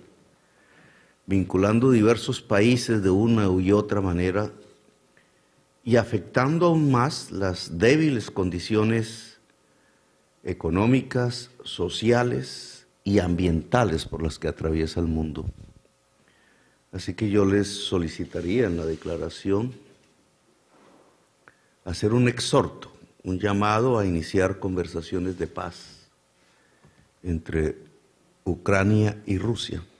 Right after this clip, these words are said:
para posibilitar, por lo menos, que esta palabra empiece a discutirse en el escenario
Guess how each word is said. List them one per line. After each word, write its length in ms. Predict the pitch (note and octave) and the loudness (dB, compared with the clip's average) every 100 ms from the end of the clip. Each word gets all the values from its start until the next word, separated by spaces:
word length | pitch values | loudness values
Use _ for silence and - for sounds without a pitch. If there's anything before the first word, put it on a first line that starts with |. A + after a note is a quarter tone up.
| _ _ _ _ _ _ _ _ _ _ _ _ _ | _ _ _ _ _ _ _ _ _ _ _ _ _
para 380 | F2+ E2+ D#2+ - | -4 -2 -4 -2
posibilitar, 1040 | F#2 - - G2+ A#2 G#2+ - A#2 B2+ D3 - - _ _ _ | -2 -2 -2 0 0 -2 -2 0 0 -2 -10 -20 _ _ _
por 100 | F2 | -6
lo 100 | E2+ | -4
menos, 320 | F2+ G2 A2 | -2 -2 -2
que 100 | - | -4
esta 280 | G2+ - G#2+ | -6 -6 -4
palabra 640 | F#2+ F2+ F#2+ F#2+ G2 G2 G2 - _ _ _ _ _ _ - | -2 0 2 2 0 -2 -8 -20 _ _ _ _ _ _ -6
empiece 520 | F#2 D#2+ G2 F#2+ A2 | -4 -2 -2 0 2
a 20 | |
discutirse 800 | F#2+ - - E2 C#3 C#3 - E2+ | 2 0 -6 -2 2 2 0 -4
en 100 | D#2 | -2
el 80 | D#2 | -4
escenario 840 | D2 D#2+ E2 E2 F2+ F2+ E2 | -6 -6 -4 -4 -2 -2 -2